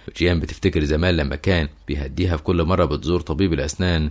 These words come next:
ولما جيان بتمدحه وبتقول له إن البلطو الأبيض لايق عليه جدًا، لينج شياو بيقول لها إنها الأجمل في عينيه ومش شايف حد غيرها.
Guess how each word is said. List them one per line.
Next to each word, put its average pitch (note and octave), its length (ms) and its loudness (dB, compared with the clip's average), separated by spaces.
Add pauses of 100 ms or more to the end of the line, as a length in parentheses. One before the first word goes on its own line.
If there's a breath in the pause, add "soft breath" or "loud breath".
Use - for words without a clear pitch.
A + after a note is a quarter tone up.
ولما F#3+ 280 6
جيان F#3+ 280 6
بتمدحه F#3 440 2
وبتقول F3 320 0
له F3+ 60 2
إن E3+ 80 0
البلطو E3+ 340 2
الأبيض D#3+ 380 0
لايق F#2+ 320 2
عليه E2+ 180 2
جدًا، E2 500 2 (480 soft breath)
لينج F3+ 240 6
شياو G3 280 4
بيقول B2 220 6
لها A#2+ 140 4
إنها A2+ 200 4
الأجمل G2 380 2
في C#2+ 160 -4
عينيه F2+ 220 2
ومش D#3 260 0
شايف C#3+ 200 2
حد D#2 240 -2
غيرها. - 440 -6